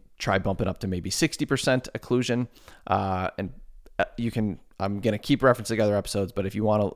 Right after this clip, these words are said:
learn what I'm referring to here, look up our limb occlusion pressure episode. Uh, but this is just, uh, occlusion percentage just is in reference to the percentage of blood flow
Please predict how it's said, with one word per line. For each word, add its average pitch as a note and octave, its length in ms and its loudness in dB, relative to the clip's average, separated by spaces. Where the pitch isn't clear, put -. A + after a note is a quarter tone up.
learn G#2 380 -2
what G#2+ 160 4
I'm G2 160 2
referring C3 380 4
to B2+ 120 -4
here, A#2 400 2
look A#2 200 0
up A2 100 6
our F#2+ 120 6
limb G#2+ 260 2
occlusion G#2+ 400 -2
pressure G#2+ 380 0
episode. G2+ 580 0
Uh, G2+ 140 6
but A#2+ 100 2
this C#3+ 140 2
is C#3 120 0
just, - 280 -2
uh, A#1+ 160 -2
occlusion C#3 420 2
percentage A#2+ 420 0
just - 300 -4
is A#2+ 140 0
in A2 100 2
reference G#2 400 0
to G#2 340 -2
the G2 280 -4
percentage D3 500 0
of A#2+ 80 0
blood G#2 240 0
flow G2+ 300 0